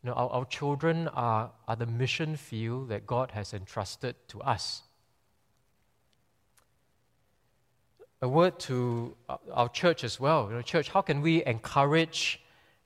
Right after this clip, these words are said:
and disciple the families among us? How can we encourage parents? How can we encourage the children in our midst to know Jesus and to follow him?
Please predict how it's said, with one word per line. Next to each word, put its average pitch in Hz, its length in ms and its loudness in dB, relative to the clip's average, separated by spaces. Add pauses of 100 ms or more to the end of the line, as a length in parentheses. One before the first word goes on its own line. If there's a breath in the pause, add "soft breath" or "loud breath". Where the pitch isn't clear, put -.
(160)
and 117 160 0
disciple 131 460 2
the 127 120 -2
families 135 420 4
among 131 260 2
us? 85 240 -6 (140)
How 151 80 -4
can 151 140 -2
we 156 100 4
encourage 139 540 2
parents? 156 720 2
How 147 60 -6
can 143 140 -6
we 139 60 0
encourage 131 340 0
the 113 80 -12
children 139 560 2 (460 loud breath)
in 117 100 0
our 113 100 4
midst 135 480 0 (440 soft breath)
to 113 120 -6
know 131 220 2
Jesus 117 720 -2
and 104 220 -8
to 110 120 -8
follow 107 380 -4
him? 104 280 -4